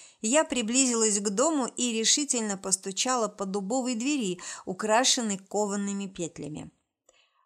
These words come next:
«Прошу вас, Лера и Мелина», донесся изнутри мелодичный голос Лерта – а спустя мгновение дверь распахнулась,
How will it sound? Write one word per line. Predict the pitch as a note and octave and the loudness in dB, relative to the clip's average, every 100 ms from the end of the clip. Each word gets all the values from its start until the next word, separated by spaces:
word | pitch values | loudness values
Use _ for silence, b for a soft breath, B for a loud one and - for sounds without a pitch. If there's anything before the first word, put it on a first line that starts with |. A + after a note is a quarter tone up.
| _ | _
«Прошу | A3+ C4 C4 - G#3 | 2 4 4 2 2
вас, | G3+ B3 C4+ - B B B | 4 4 8 6 B B B
Лера | B3+ B3+ B3+ C4 | 2 2 4 2
и | - C4+ | 2 2
Мелина», | B3+ B3+ B3+ B3 B3 B3+ b b | 2 0 0 0 -2 -4 b b
донесся | F#3 G3 G3 G3+ F#3+ - G3 | -2 -2 0 2 4 4 2
изнутри | G3 G3+ F#3+ B3+ | -2 -4 -4 -2
мелодичный | B3+ G3 F3+ F3+ A3+ - G3+ F#3+ | 0 0 0 -2 0 0 0 -4
голос | E3+ F#3 G3 F3+ F#3 - | -4 -4 -2 2 4 4
Лерта – | G3 G3 F3 D#3 - E3 E3+ B B B | 0 -2 -2 -4 -10 -14 -14 B B B
а | E3+ | 4
спустя | E3 F#3+ - G#3 | 6 6 0 0
мгновение | F#3+ G3+ G3 C#4+ D4 G3 | 0 -2 0 0 0 0
дверь | G3 C4 - | -2 -4 -6
распахнулась, | G3 F#3 - E3 - G3 A3 D#4+ E4+ - | 0 2 2 0 -4 -4 -2 -2 2 0